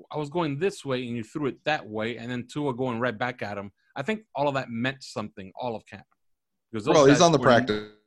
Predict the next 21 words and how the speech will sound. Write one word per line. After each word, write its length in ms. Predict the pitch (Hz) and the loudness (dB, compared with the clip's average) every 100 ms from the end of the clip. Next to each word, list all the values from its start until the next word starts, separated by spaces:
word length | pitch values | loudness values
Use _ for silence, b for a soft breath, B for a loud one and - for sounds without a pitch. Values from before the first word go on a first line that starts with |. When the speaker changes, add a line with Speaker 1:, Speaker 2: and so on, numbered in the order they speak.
| _ _ - | _ _ -12
Speaker 2:
squad, 400 | - - 87 80 | -6 -2 0 -2
so, 220 | 90 82 | -2 -2
and 200 | 85 87 | -2 -4
so 120 | - | -6
it's 160 | 87 - | -6 -4
not, 240 | 92 85 | -4 -4
it's 160 | 90 - | -6 -4
not 100 | 95 | 0
all 100 | 90 | 0
bad 300 | 85 82 - | -2 -4 -6
for 120 | 80 | -8
him. 160 | 87 85 - B B | -6 -8 -8 B B
But 120 | 120 | -2
Speaker 1:
Yeah. 40 | 110 | 0
Speaker 2:
can 140 | 160 | 0
you 80 | 151 | 0
guess? 540 | 110 170 175 - - - _ _ | -2 0 0 -2 -12 -14 _ _
Can 160 | - 117 | -4 -2
you 80 | 95 | -2
guess 480 | 104 117 160 - - _ _ _ _ _ | 0 2 2 -2 -12 _ _ _ _ _
what 460 | 95 98 135 - | -4 2 4 2